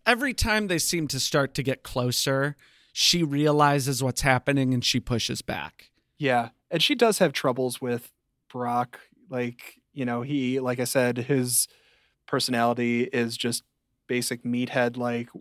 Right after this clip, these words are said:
Speaker 2: his idea of a date night is her watching as he gets drunk with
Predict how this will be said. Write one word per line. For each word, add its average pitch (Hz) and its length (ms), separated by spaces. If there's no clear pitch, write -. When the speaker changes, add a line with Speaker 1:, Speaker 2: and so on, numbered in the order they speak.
Speaker 2:
his 151 400
idea 131 440
of 127 240
a 123 80
date 135 400
night 123 340
is 123 540
her 143 200
watching 123 560
as 120 180
he 131 140
gets 120 260
drunk 123 360
with 120 360